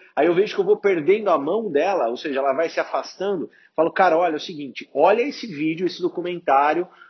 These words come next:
pra que você possa ter noção." Então, eu uso muito ferramenta pra expor a pessoa, não só, às vezes, só de Junés, né? Usar a ferramenta. Então,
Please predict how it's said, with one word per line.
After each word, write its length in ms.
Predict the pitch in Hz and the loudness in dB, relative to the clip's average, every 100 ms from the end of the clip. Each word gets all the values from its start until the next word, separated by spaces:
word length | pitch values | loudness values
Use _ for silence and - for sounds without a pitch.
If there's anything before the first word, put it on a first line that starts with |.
| _ | _
pra 120 | 147 | -2
que 60 | 165 | -2
você 200 | 160 160 | -4 -4
possa 360 | - 156 160 | 0 -2 0
ter 100 | 170 | -4
noção." 240 | 175 170 143 | -6 -4 -2
Então, 180 | 170 175 | 2 4
eu 100 | 180 | 4
uso 260 | 226 170 | 2 -2
muito 280 | 156 208 202 | -2 -4 -4
ferramenta 760 | - 156 131 127 143 160 151 120 | -2 0 0 0 2 2 2 0
pra 180 | 117 | 0
expor 320 | 117 - 120 107 | -2 -2 -2 0
a 40 | |
pessoa, 320 | 107 - 107 | -2 -4 -4
não 160 | 123 185 | -2 -4
só, 220 | - 160 | 2 4
às 100 | 143 | 4
vezes, 180 | 147 143 | 2 2
só 120 | 156 | 0
de 120 | 143 | 0
Junés, 500 | 139 107 92 - - _ _ _ _ _ | -4 -6 -10 -14 -20 _ _ _ _ _
né? 240 | 113 139 - | -2 -2 2
Usar 340 | 143 117 143 | 0 4 2
a 40 | 143 | 4
ferramenta. 540 | 160 147 135 104 95 | 2 0 0 -2 -4
Então, 320 | 120 196 175 | 0 2 2